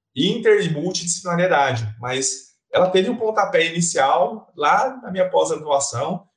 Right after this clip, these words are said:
de enxergar já essa multidisciplinariedade também, né? Então ela é muito importante, muito necessária pra todo e qualquer profissional, mas ela ganha um valor superlativo quando você pensa ali na condição de atuação docente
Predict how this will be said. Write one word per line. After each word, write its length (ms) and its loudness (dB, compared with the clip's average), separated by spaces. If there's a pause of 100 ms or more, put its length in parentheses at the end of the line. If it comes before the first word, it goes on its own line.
(120)
de 420 -6
enxergar 760 2
já 400 -2
essa 440 0 (380)
multidisciplinariedade 1040 0
também, 420 -2
né? 240 -4 (180)
Então 220 2
ela 80 4
é 60 2
muito 440 -2
importante, 640 -4
muito 380 -4
necessária 680 0 (1200)
pra 200 -2
todo 360 4
e 60 -2
qualquer 340 2
profissional, 720 -2
mas 200 -2
ela 160 4
ganha 260 0
um 60 -6
valor 260 0
superlativo 720 -2 (200)
quando 180 0
você 240 0
pensa 380 -4
ali 100 0
na 140 -6
condição 360 -10
de 80 2
atuação 520 -2
docente 640 -4